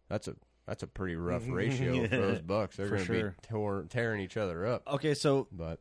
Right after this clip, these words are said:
Speaker 2: when we had, uh, Dudley on, uh, a couple episodes ago,
Speaker 1: Mm-hmm.
Speaker 2: I always try and shoot a doe early season. He, he brought, brought up the point without going over it in detail. He doesn't like to shoot does early 'cause that's the ticket f-, to catch a mature buck, checking a doe.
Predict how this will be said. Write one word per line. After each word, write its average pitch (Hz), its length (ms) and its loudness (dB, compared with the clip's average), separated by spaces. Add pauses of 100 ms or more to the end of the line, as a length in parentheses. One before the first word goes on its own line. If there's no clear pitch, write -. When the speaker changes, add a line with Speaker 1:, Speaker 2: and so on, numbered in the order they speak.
(120)
Speaker 2:
when 139 200 2
we 180 160 6
had, 190 360 4
uh, 139 200 6
Dudley 117 380 8
on, 95 420 2
uh, 98 380 2
a - 480 -18
couple 110 200 2
episodes 95 400 -2
ago, 90 300 0 (220)
Speaker 1:
Mm-hmm. 90 320 -4
Speaker 2:
I 127 200 4
always 175 200 4
try 139 160 2
and 123 100 -2
shoot 110 220 -4
a 101 40 -8
doe 92 680 0
early 95 260 -4
season. 87 400 -8
He, 123 280 0
he 131 180 0
brought, 110 300 0 (140)
brought 120 180 6
up 98 80 0
the 98 80 -4
point 98 360 -2
without 104 320 0
going 98 220 2
over 90 160 -2
it 85 60 -4
in 90 80 -6
detail. 90 340 -4 (520)
He 185 520 2
doesn't 147 300 4
like 127 160 0
to 120 60 -4
shoot 113 180 -2
does 110 260 2
early 107 460 2 (300)
'cause 104 140 -4
that's 110 340 0
the 110 120 -2
ticket 107 400 -6
f-, - 220 -20
to 110 160 -6
catch 104 240 -4
a 104 40 -6
mature 101 300 -2
buck, 95 280 0 (160)
checking 104 340 -2
a 90 40 0
doe. 90 480 0